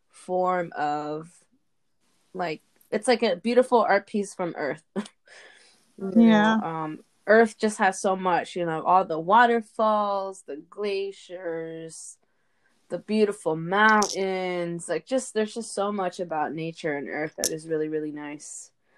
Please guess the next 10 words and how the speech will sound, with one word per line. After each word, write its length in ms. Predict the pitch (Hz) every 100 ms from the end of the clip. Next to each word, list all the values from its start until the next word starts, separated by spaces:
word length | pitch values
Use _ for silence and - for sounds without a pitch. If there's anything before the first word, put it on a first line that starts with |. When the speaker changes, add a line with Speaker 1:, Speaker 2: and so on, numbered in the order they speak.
| _ _ _
Speaker 1:
Um, 580 | - 160 160 156 151 151 - _ _ _ _ _ -
so 160 | - 185
as 120 | 175
always, 460 | 196 208 208 196 -
we 220 | 220 233
will 320 | 196 185 202
promote 600 | 202 220 185 180 190 180
you 240 | 180 180 175
going 360 | 175 180 185 -
out 320 | 165 190